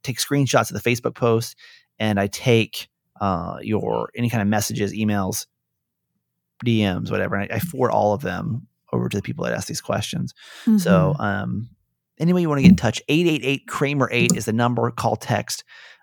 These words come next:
Speaker 1: uh, or you can go, "Let's get the conversation started," over on the Certified Fans page today, too. Mom, while we're here,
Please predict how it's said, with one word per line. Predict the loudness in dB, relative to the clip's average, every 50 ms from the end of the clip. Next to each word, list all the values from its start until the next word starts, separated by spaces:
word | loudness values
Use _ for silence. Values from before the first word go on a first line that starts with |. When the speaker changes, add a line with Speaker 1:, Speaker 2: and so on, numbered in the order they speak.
| _ -8
Speaker 1:
uh, | -4 -2 -2 0 2
or | 2 2
you | 2
can | 2 2 2
go, | 4 4 2 2
"Let's | 0 -2 -4 -4 -6 -6
get | -4 -6 -6
the | -6
conversation | -8 -12 -6 -4 -2 -2 -2 -2 -4 -4 -4 -2
started," | 0 2 2 4 4
over | 2 2 2
on | 0
the | 0
Certified | 0 -2 -2 -2 -2 -4 -4
Fans | -4 -6 -6 -6 -6
page | -6 -6 -6 -6 -8
today, | -8 -8 -8 -8
too. | -8 -8 -10 -10 -10 -12 -14 -18 -20 -20 -20 -20 -20 -20 -20 -20 -20 -20 -20 -20 -20 -16 _
Mom, | -2 2 2 2 2 2 0 -2
while | 0 2 2 2 2
we're | 2 0
here, | 0 -2 -4 -2 0 2 2 4 4 2 2 0 -4